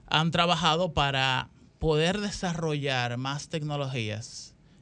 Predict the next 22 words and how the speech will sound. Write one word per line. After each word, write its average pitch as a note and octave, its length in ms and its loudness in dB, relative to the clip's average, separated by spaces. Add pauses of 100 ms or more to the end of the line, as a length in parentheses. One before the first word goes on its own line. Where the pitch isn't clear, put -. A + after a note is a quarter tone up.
que C3+ 80 -4
sean B2+ 360 -2
P E3+ 180 -4
two C3 180 -6
P F2 240 -14 (380)
o - 100 -6
de A#2+ 100 -2
persona D#3+ 520 -4
a C#3+ 60 -6
persona, F#2 520 -10 (460)
en B2+ 80 -4
donde B2 200 0
yo B2 60 0
puedo B2+ 240 -2
tener B2+ 260 -4
un B2+ 120 -2
servidor D#3 680 -4
o A#2 100 -6
un G#2+ 180 -6
celular, C3 500 -4
por A#2 180 -8
ejemplo, F3+ 400 -8